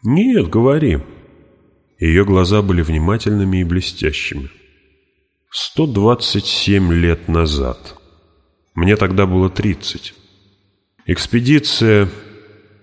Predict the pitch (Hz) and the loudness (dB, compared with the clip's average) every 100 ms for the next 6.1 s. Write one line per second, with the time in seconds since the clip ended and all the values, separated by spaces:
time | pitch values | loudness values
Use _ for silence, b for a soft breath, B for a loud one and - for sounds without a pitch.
0 | _ _ 85 90 95 90 95 98 95 90 | _ _ 0 2 2 2 2 2 2 2
1 | 92 95 - 85 90 - 92 92 92 92 | 2 2 0 -2 -2 -2 0 0 0 0
2 | 95 90 67 64 - - - _ _ _ | 0 0 -2 -6 -12 -14 -16 _ _ _
3 | - 85 92 98 98 - - 101 - 92 | -8 -2 2 2 2 -2 -2 -2 0 -2
4 | 92 90 92 92 90 71 73 113 123 127 | 2 2 2 0 0 0 0 0 2 2
5 | 117 107 107 113 101 98 117 120 113 95 | 2 0 0 2 2 2 2 2 0 0
6 | 82 | 0